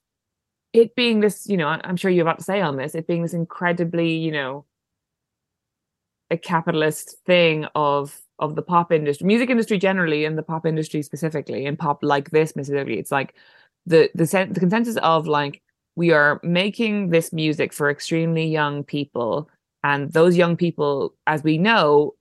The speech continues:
grow very quickly and they grow out of things very quickly. And so the sort of business plan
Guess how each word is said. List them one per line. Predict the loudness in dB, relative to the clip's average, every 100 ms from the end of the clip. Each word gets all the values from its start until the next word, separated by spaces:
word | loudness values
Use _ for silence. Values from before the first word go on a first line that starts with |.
| -16 -8
grow | 0 4 4 4
very | 2 0
quickly | 0 -6 -4 -6
and | -4
they |
grow | -2 0
out | 2 2
of | 2
things | -2 -4
very | -4 -4
quickly. | -4 -4 0 0
And | -2 -6
so | -2 2 2 0 -2
the | -2
sort | -2 -4
of | 0
business | 4 6 4 2
plan | -6 -4 -4 -6